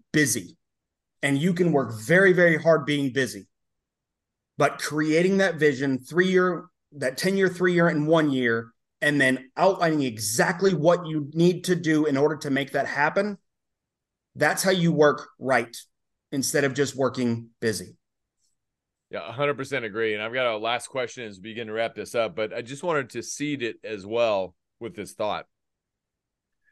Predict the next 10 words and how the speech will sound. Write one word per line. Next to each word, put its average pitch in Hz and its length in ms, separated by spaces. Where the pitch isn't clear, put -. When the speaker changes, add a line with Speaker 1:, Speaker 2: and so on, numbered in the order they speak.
Speaker 2:
We 135 100
talked 170 240
about 143 220
this 135 180
in 139 80
the 127 80
beginning. 110 540
It's - 240
team 170 240
accountability. 139 960